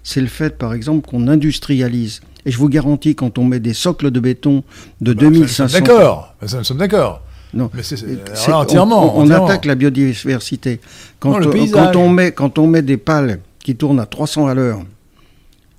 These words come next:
Speaker 1: et qu'on a dix mille éoliennes, donc on va en mettre dix mille de plus, ça extermine un certain nombre d'oiseaux et des oise-, des espèces protégées.
Speaker 2: Ah oui, alors il faut,
Speaker 1: Acte-
Speaker 2: il faut le dire, parce qu'on ne sait
Speaker 1: Et
Speaker 2: pas.
Speaker 1: des
Speaker 2: Donc,
Speaker 1: espèces
Speaker 2: en tournant les
Speaker 1: protégées.
Speaker 2: pales, les, les, les
Speaker 1: Actuellement,
Speaker 2: oiseaux sont
Speaker 1: actuellement,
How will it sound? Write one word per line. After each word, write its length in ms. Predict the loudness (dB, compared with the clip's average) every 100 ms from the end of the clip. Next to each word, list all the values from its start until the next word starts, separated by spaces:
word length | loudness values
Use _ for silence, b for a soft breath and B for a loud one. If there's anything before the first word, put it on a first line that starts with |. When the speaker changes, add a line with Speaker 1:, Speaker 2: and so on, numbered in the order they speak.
| -12
Speaker 1:
et 120 | -8
qu'on 160 | -4 -2
a 100 | -2
dix 160 | 2 4
mille 160 | 6
éoliennes, 400 | 4 4 4 2
donc 140 | 0 -2
on 100 | -6
va 80 | -4
en 40 |
mettre 180 | -4 -4
dix 180 | 0 4
mille 180 | 4 4
de 100 | 0
plus, 440 | 0 0 0 -4 b b b b b
ça 300 | -10 -8 -2
extermine 640 | -2 -2 -4 0 2 2 2
un 80 | 0
certain 380 | -4 -6 -2
nombre 440 | 0 2 2 0 -2
d'oiseaux 420 | 0 0 0 -4 _ b b
et 60 | -4
des 220 | -2 -2
oise-, 220 | -4 -2
des 200 | -2 -2
espèces 380 | -4 -4 -6 -6
protégées. 580 | -8 -6 -2 -2 -2 -8 _ -4
Speaker 2:
Ah 80 | 0
oui, 100 | 2
alors 140 | 2
il 60 | 2
faut, 100 | 2
Speaker 1:
Acte- 80 | 0
Speaker 2:
il 40 |
faut 100 | 0
le 60 | 0
dire, 160 | 0
parce 100 | -2 -6
qu'on 120 | -6
ne 260 | -4 -2
sait 120 | -2 2
Speaker 1:
Et 60 | 4
Speaker 2:
pas. 60 |
Speaker 1:
des 100 | 4 4
Speaker 2:
Donc, 20 | 4
Speaker 1:
espèces 320 | 2 0 2
Speaker 2:
en 40 |
tournant 280 | 2 2 4
les 180 | 4 4
Speaker 1:
protégées. 20 |
Speaker 2:
pales, 160 | 2 0
les, 180 | 0 0
les, 120 | 0
les 20 |
Speaker 1:
Actuellement, 460 | 0 0 2 4 4 2
Speaker 2:
oiseaux 100 | 0
sont 40 |
Speaker 1:
actuellement, 600 | -8 -4 0 2 2 0